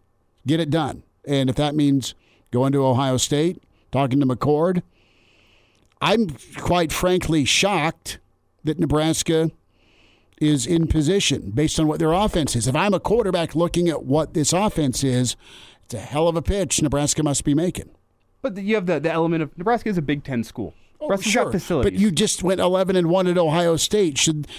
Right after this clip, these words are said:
Speaker 1: should there be a line of people out the door? Ohio State clearly is like, I mean, cl-, oh, Ohio State, how many guys have they lost? Like fifteen, four and five stars? People are running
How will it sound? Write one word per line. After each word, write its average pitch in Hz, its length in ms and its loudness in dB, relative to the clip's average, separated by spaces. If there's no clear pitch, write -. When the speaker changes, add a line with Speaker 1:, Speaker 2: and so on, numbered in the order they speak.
Speaker 1:
should 202 200 -2
there 208 140 2
be 180 140 0
a 160 60 2
line 170 400 2
of 135 200 -4
people 160 360 0
out 160 280 -2
the 143 100 -2
door? 143 560 0
Ohio 190 240 2
State 185 280 -2
clearly 180 340 2
is 123 100 0
like, 143 300 0
I - 40 -20
mean, 165 120 -2
cl-, - 140 -8
oh, - 160 -16
Ohio 202 260 2
State, 160 200 -2
how 180 100 2
many 226 120 2
guys 185 200 2
have 175 80 0
they 151 140 0
lost? 151 440 0
Like 135 180 -6
fifteen, 175 600 0
four 170 260 2
and 165 100 0
five 156 260 0
stars? 190 480 -2
People 226 220 0
are 156 140 2
running 202 600 2